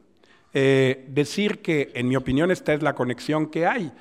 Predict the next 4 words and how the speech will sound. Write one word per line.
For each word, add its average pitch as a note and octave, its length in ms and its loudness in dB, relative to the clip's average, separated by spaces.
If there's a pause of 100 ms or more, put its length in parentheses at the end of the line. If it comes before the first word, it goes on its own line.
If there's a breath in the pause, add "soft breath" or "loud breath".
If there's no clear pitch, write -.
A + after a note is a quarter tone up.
(220 loud breath)
La B2+ 140 2
burguesía C#3+ 600 0
nacional D#3 520 0
sostiene, D3 760 0